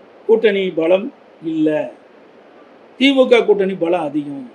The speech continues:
இந்தியா கூட்டணி பலம் அதிகம், அங்கே இருக்கின்ற பிரதமர் வேட்பாளர் யார் என்று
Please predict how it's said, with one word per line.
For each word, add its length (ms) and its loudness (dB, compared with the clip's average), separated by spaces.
இந்தியா 280 6
கூட்டணி 280 0
பலம் 240 -4
அதிகம், 340 -12
அங்கே 280 4
இருக்கின்ற 420 2
பிரதமர் 380 6
வேட்பாளர் 340 4
யார் 160 4
என்று 140 -4